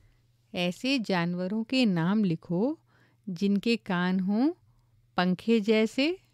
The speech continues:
रिक्त स्थान, जिनके कान हों पत्ते की तरह, रिक्त स्थान, जिनके कान हों सिर के ऊपर,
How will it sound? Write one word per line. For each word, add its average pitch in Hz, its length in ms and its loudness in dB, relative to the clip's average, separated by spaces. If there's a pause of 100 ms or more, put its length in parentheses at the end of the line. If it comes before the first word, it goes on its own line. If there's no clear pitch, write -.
(520)
रिक्त 196 320 -4
स्थान, 196 460 -6 (600)
जिनके 196 440 0
कान 185 360 -2
हों 202 260 0 (480)
पत्ते 269 380 2
की 311 200 0
तरह, 247 600 2 (1040)
रिक्त 196 300 -2
स्थान, 156 680 -6 (720)
जिनके 190 460 2
कान 175 380 -2
हों 180 300 0 (280)
सिर 269 320 0
के 269 200 2
ऊपर, 240 680 2